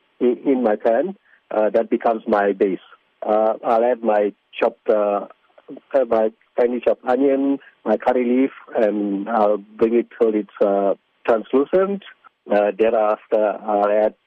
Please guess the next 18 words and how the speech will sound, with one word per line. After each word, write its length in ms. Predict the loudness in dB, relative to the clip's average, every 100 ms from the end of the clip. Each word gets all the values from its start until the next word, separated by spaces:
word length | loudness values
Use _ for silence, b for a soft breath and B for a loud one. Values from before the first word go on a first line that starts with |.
| -4
some 220 | -2 -2
of, 120 | -4 -2
uh, 200 | 0 0 -4 B B B _ _ _ -2
Kashmiri 520 | 0 0 0 0 -2
chili 180 | -2 0
powder, 420 | 0 0 2 0
which 220 | 0 -2 -2
is 300 | -4 -4 -8 _ _ _ -2
giving 420 | 0 2 0 -2
this 120 | -2 0
nice 220 | 0 0 -2
redness 400 | -2 0 -2 -2 _ _ _ -4
to 180 | -2 0
curries 380 | 0 0 0 -2
these 200 | -4 -2 0
days. 280 | 0 0 -4 _ B B B B _ _ -20 -10
I'll 380 | -4 0 0 0 -6 _
just, 160 | -2 -2